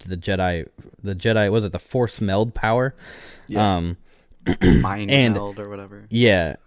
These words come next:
Speaker 1: 'cause I think mind melding is from Star Trek, so I think they call it the Force meld, so that way it's not, like, infringing upon Star Wars, or Star Trek, rather. Um,
Speaker 2: Sure.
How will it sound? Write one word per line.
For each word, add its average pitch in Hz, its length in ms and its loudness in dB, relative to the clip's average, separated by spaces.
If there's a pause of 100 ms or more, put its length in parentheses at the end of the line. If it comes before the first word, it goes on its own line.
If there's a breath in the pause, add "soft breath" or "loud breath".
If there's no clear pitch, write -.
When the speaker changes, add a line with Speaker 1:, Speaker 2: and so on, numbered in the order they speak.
Speaker 1:
'cause 143 160 2
I 143 60 6
think 156 180 2
mind 117 320 2
melding 180 420 0
is 104 220 -2
from 95 500 -2 (100)
Star 101 300 -4
Trek, 143 340 -8
so - 140 -2
I 95 60 -2
think 117 180 -2
they 104 80 -2
call 101 320 -2
it - 220 -6
the - 80 -12
Force - 580 -6
meld, 113 340 0
so - 140 -6
that 90 160 0
way 92 140 0
it's 87 180 -8
not, 87 280 -4
like, 87 360 -8 (720 soft breath)
infringing 92 520 -4
upon 87 340 -6
Star 87 260 -6
Wars, 95 400 -8 (260)
or 131 80 0
Star 117 220 2
Trek, 98 260 -6
rather. 104 320 -4 (180)
Um, 107 300 0
Speaker 2:
Sure. 87 280 -10